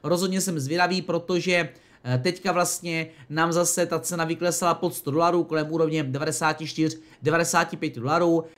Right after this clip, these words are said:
Tam by třeba šlo zase zvážit nějaký, eh, první zase nákupek na pomalinku zase budování trošičku pozice. Kdyby to samozřejmě šlo k těm devadesáti, bylo by to zajímavější, ale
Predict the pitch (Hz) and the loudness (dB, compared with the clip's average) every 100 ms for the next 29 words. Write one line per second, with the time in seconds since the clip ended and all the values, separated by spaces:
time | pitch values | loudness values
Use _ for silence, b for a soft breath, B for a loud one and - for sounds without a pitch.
0 | B 160 165 175 196 160 - - - 180 | B 0 0 0 2 2 0 -4 -2 2
1 | 180 165 165 180 165 - 127 143 165 165 | 2 2 0 0 0 -2 -6 -2 4 4
2 | 170 165 160 156 156 170 151 127 - _ | 2 -2 -4 -4 -2 -2 -2 -4 -14 _
3 | - 117 117 117 120 170 175 180 165 165 | -14 -8 -4 -4 -4 0 0 0 0 0
4 | 165 123 135 151 160 180 180 160 160 147 | -2 -2 0 0 0 -2 -2 -2 -2 -2
5 | 160 160 165 165 160 151 170 131 B B | -2 -2 -2 -2 -2 0 -2 -4 B B
6 | 131 165 165 160 165 165 160 160 - 127 | -2 2 4 2 0 -4 -6 -8 -12 -4
7 | 185 220 220 190 180 - B B 147 180 | -2 0 0 0 0 -4 B B 0 2
8 | 208 196 190 180 185 175 - 185 180 - | 2 0 -2 -2 -2 -4 0 2 2 0
9 | 147 131 165 170 175 160 160 165 147 B | -4 -2 -2 0 2 2 2 -2 -2 B
10 | B B 175 175 139 170 202 202 190 190 | B B 2 2 0 2 2 4 2 -2
11 | - 175 170 165 | -6 -2 0 0